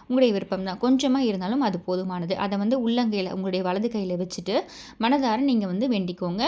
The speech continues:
"என்னுடைய கடன் பிரச்சனை தீரணும்." அப்படி இல்லைன்னா உங்களுக்கு வேற என்ன பிரச்சனைகள் இருந்தாலும் சரி, அந்த பிரச்சனை தீரணும்னு வேண்டிக்கோங்க. கர்ம வினை படிப்படியா உங்களுக்கு தீர ஆரம்பிக்கும், குறைய ஆரம்பிக்கும். So, இதை வேண்டிட்டு ஒரு சின்ன பவுல்ல கொட்டி ஏதாச்சும் ஒரு இடத்துல வச்சிருங்க.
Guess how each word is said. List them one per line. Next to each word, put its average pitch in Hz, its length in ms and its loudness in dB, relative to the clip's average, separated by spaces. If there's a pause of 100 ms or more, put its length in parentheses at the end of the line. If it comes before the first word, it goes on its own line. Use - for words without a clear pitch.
(280)
"என்னுடைய 233 380 2
கடன் 233 360 2
பிரச்சனை 220 440 -2
தீரணும்." 190 440 -2
அப்படி 196 300 -2
இல்லைன்னா 196 200 -2
உங்களுக்கு 254 280 2
வேற 254 240 4
என்ன 226 200 2
பிரச்சனைகள் 202 440 -2
இருந்தாலும் 180 300 -6
சரி, 220 280 0
அந்த 196 200 -4
பிரச்சனை 196 340 -2
தீரணும்னு 196 380 -2
வேண்டிக்கோங்க. 175 460 -2 (420)
கர்ம 285 360 2
வினை 247 220 4
படிப்படியா 214 420 0
உங்களுக்கு 196 340 0
தீர 185 160 0
ஆரம்பிக்கும், 175 460 0
குறைய 196 320 0
ஆரம்பிக்கும். 165 520 -4 (200)
So, 254 180 2
இதை 220 180 4
வேண்டிட்டு 240 560 2 (300)
ஒரு 214 200 -2
சின்ன 240 280 0
பவுல்ல 226 420 2
கொட்டி 226 380 -2
ஏதாச்சும் 214 280 0
ஒரு 208 140 2
இடத்துல 190 240 -2
வச்சிருங்க. 180 400 -4